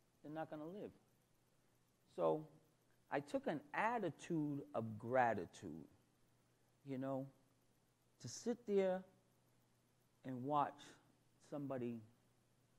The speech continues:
die, you know, to have some compassion, to rub their hands, you know, spend, spend that quality time with them.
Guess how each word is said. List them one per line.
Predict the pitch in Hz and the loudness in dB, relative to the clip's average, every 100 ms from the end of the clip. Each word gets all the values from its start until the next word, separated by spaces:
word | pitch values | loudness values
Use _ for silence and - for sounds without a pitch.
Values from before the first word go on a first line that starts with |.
| _ - | _ -10
die, | 113 117 82 - - - _ _ _ _ _ _ _ _ _ _ _ _ _ - | -4 -4 -4 -10 -20 -20 _ _ _ _ _ _ _ _ _ _ _ _ _ -20
you | 117 | -16
know, | 107 104 104 - _ - | -14 -14 -16 -20 _ -12
to | |
have | 123 147 135 | -2 -2 0
some | 143 | -6
compassion, | 131 127 113 - 127 113 - - 85 - _ _ _ _ _ _ _ _ _ | -8 -8 -10 -6 -6 -6 -10 -20 -20 -20 _ _ _ _ _ _ _ _ _
to | 113 | -6
rub | 120 143 131 | 0 0 0
their | 135 120 | -6 -8
hands, | 127 117 104 98 101 - - _ _ _ _ _ _ _ _ _ _ | -10 -10 -10 -14 -18 -20 -20 _ _ _ _ _ _ _ _ _ _
you | 123 | -18
know, | 120 113 110 - | -14 -14 -14 -14
spend, | - 151 147 127 - | -6 -4 -4 -8 -12
spend | - 170 170 156 151 - _ _ _ _ | -4 -2 0 -2 -4 -10 _ _ _ _
that | 135 135 - | -2 -2 -2
quality | - 143 139 131 120 117 - | -2 2 4 4 -2 -6 -8
time | 120 110 107 | -10 -10 -10
with | 107 113 | -12 -12
them. | 107 95 | -10 -12